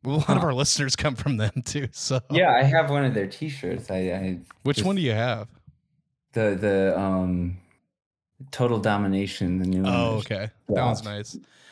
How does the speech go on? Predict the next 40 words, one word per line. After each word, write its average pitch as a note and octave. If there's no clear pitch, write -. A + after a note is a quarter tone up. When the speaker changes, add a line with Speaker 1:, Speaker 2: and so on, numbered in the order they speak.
Speaker 1:
I B2
have, B2+
uh, G#2
an A2+
old A2+
one. G2+
It G2
says G#2+
Peter's A#2+
Family G2
on G2
there, G#2
and G2+
it's G#2
one G#2+
of G#2
my G2+
favorite G#2+
<laughs> -
shirts. -
Um, A2+
okay. B2+
Speaker 2:
Yeah, D3+
Speaker 1:
Well, B2+
Speaker 2:
let's C3
do C3+
it. F2+
Speaker 1:
I C#3+
was D#3+
gonna D#3
say, E3
we C3
got G3+
a C#3+
lot B2
to A#2
get A2
through. G#2
Uh, G2+
so G#2+